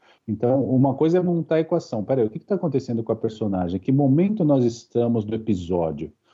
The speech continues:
Este episódio, em qual momento está na estrutura geral da temporada? É, em, de que forma o mise-en-scène, por exemplo, né, tô especulando aqui, pode ajudar a gente chegar no nosso...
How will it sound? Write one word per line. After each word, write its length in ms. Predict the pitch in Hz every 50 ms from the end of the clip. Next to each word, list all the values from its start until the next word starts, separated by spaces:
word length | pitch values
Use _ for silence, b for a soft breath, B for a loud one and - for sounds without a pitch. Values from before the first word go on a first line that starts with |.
| _ _ -
Este 220 | 131 127 - 139
episódio, 500 | 135 139 135 113 110 139 165 175 165 170
em 40 | 147
qual 200 | 143 - 175 190
momento 400 | 190 190 156 143 147 147 147 -
está 280 | 139 131 - - 135 131
na 100 | 127 127
estrutura 540 | 123 - - 127 120 113 - 127 123 120 113
geral 340 | 107 120 117 113 113 113
da 80 | 101 104
temporada? 880 | 104 - 113 110 110 - 107 101 92 92 90 85 82 78 76 76 76 - _ _ b b b b b b b b _ _ - -
É, 360 | 113 117 113 117 117 117 - 120
em, 200 | 123 123 127 131 - - _ _ - - 151
de 160 | 139 120 143
que 120 | 139 175
forma 600 | 143 - - - - 180 185 202 214 220 214 214 208
o 60 | 190
mise-en-scène, 840 | 170 175 175 156 139 147 139 - - - - 131 135 151 147 147
por 160 | 139 - 147 185
exemplo, 480 | 185 120 95 104 120 117 110 110 98
né, 140 | 90 110 120
tô 100 | - 107
especulando 640 | 104 107 - - 117 110 110 - 113 110 107 107
aqui, 160 | 101 - 110 101
pode 340 | - - 120 123 120 120
ajudar 720 | 127 113 107 107 110 110 98 110 110 117 120 131 113 113
a 80 | 117 110
gente 240 | 104 117 117 113 110
chegar 480 | - - 123 107 101 104 113 113 117
no 80 | 113 113
nosso... 480 | 107 107 107 110 110 110 110 - -